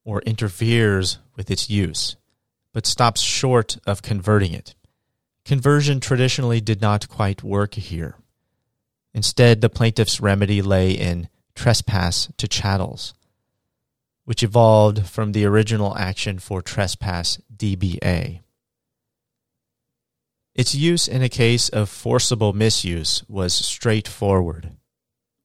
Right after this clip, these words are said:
Over time, courts extended its use to other cases involving indirect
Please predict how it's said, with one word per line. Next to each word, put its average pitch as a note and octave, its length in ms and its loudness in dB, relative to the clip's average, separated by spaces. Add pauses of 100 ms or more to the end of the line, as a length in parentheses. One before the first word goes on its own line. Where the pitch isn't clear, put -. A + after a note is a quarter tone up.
(760)
Over C3 220 4
time, A2+ 400 4
courts A#2+ 480 0
extended B2 600 2
its - 200 0
use F2+ 480 -2 (120)
to G2+ 300 -4
other A#2+ 300 2
cases F#2 560 -4
involving G2 720 2
indirect A#2 640 2